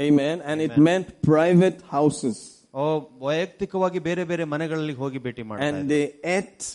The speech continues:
Speaker 1: and fellowshipped around that meal.
Speaker 2: ಆ ಭೋಜನದ ಸುತ್ತಲೂ ಕೂತ್ಕೊಂಡು ಎಲ್ಲರೂ ಐಕ್ಯತೆಯಲ್ಲಿ ಇರ್ತಾ ಇದ್ರು.
Speaker 1: And there they studied also.
Speaker 2: ಅಲ್ಲಿ ವಚನ ಧ್ಯಾನ ಮಾಡಿದ್ರು.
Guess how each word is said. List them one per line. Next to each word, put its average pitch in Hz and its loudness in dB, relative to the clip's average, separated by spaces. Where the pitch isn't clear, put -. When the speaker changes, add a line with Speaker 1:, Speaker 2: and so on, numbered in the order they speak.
Speaker 1:
and 143 -8
fellowshipped 190 4
around 160 0
that 143 -2
meal. 139 6
Speaker 2:
ಆ 170 0
ಭೋಜನದ 196 -2
ಸುತ್ತಲೂ 196 -2
ಕೂತ್ಕೊಂಡು 196 -4
ಎಲ್ಲರೂ 185 0
ಐಕ್ಯತೆಯಲ್ಲಿ 165 -4
ಇರ್ತಾ 113 -10
ಇದ್ರು. 90 -12
Speaker 1:
And 135 -4
there 170 6
they 156 2
studied 147 2
also. 131 2
Speaker 2:
ಅಲ್ಲಿ 131 0
ವಚನ 139 0
ಧ್ಯಾನ 131 -2
ಮಾಡಿದ್ರು. 143 -4